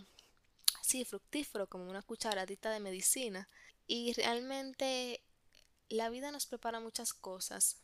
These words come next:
y no siempre vamos a estar preparados para ellas, pero siempre debemos de decidir ser valientes y enfrentarlas.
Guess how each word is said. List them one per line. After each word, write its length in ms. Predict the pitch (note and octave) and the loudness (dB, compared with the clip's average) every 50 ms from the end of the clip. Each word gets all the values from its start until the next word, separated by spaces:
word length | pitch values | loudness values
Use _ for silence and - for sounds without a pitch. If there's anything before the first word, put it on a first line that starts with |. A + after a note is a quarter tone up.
| - _ | -12 _
y 380 | - G#3+ G#3+ G#3 G#3+ G#3 G#3 G#3 | -6 -6 -4 -4 -4 -4 -2 -2
no 120 | G#3 A3 | 2 4
siempre 280 | A#3 - B3 B3 B3+ A#3+ | 4 4 4 4 4 4
vamos 240 | A3+ A3 A3 A3+ A#3 | 4 2 2 0 -2
a 20 | |
estar 220 | A3 - G#3+ G#3+ | 0 0 0 0
preparados 460 | - G#3+ G3+ - G#3 G3+ G3+ G3 G3 - | 0 -2 -4 -2 -2 0 0 0 -2 -2
para 280 | - G3+ G3 F#3+ F3+ | -2 -2 -2 -2 -2
ellas, 440 | F3+ F3 F3 F3+ F#3 F#3+ - - - - - _ _ _ | -2 -4 -4 -4 -2 -2 -2 -2 -2 -6 -18 _ _ _
pero 260 | - G#3 G#3 G#3 G#3 | 2 2 2 4 8
siempre 540 | G#3 - - - G#3+ G#3+ G#3+ A3 A3 - A3+ | 8 10 10 8 6 2 -2 -4 -2 -2 0
debemos 580 | A3 G#3+ G3+ G3 G3 G3 G3 G3+ G#3 - G3+ G3 | 0 2 2 2 2 0 -2 -2 -4 -4 -4 -2
de 440 | G3 G3 F#3+ F#3+ F#3+ F#3 G3 G3 - _ | -2 0 0 0 0 -2 -2 -4 -8 _
decidir 720 | - G#3 G3+ G3 G3 - - G3+ G3 G3 G3+ A3 B3 C4+ - - - - _ _ _ _ | -8 -6 2 6 6 6 6 4 0 -2 -2 -2 -2 -2 -4 -8 -14 -20 _ _ _ _
ser 240 | - - - G3+ G3+ | -2 -2 0 0 2
valientes 920 | G3+ G3 G3 G3+ G#3 A3 A#3 A#3 A#3+ - G3 G3+ G#3 - - - - - _ _ | 2 2 2 2 0 0 -2 -4 -6 -8 -4 2 4 4 4 4 2 -4 _ _
y 120 | - G3 | -6 -4
enfrentarlas. 960 | G3 G3 G3 G3 - F#3+ F#3+ F#3 - - F3+ F3+ F3+ F3+ F3+ F#3+ G3 - - | -4 -4 -2 -2 -2 -2 -2 -2 -4 -4 -4 -2 -2 -4 -4 -2 -2 -4 -4